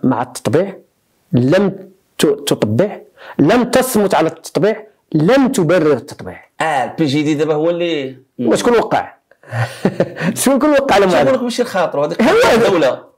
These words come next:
Speaker 1: شكون وقع؟ خاطر ولا الخاطر شكون وقع؟ هذا كنقولوا كنلقاو التبريرات. ها حنا قلنا التبرير، حنا ما يكونش مبرر.
Speaker 2: مسؤول تما البي جي دي.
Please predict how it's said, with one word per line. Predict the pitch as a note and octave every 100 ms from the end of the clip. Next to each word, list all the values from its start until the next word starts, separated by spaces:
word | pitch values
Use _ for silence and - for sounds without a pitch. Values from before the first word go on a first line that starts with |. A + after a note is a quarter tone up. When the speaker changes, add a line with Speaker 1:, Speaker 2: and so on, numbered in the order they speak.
| _
Speaker 1:
شكون | - - C4
وقع؟ | D#4+ D#4+ A3 G#3 - -
خاطر | - F3 F#3
ولا | F#3 F#3+
الخاطر | G3+ G#3 B3+
شكون | -
وقع؟ | C4+ C4 C3 - - _ _ _ _ -
هذا | F3+
كنقولوا | F#3 G3 E3+ F3
كنلقاو | E3+ D#3 E3+
التبريرات. | F3 F3 G3+ G3 C3 - - _
ها | C#3+
حنا | D#3 F3+
قلنا | C#3+ A#2 F#2 - _
التبرير، | - E3+ F3 A2+ - - -
حنا | D#3+
ما | F3+
يكونش | G3 E3
مبرر. | G3 F#3+ G3
Speaker 2:
مسؤول | F3 D3+ A#3+
تما | A#3 A3
البي | G#3 G#3
جي | G3+
دي. | E3 -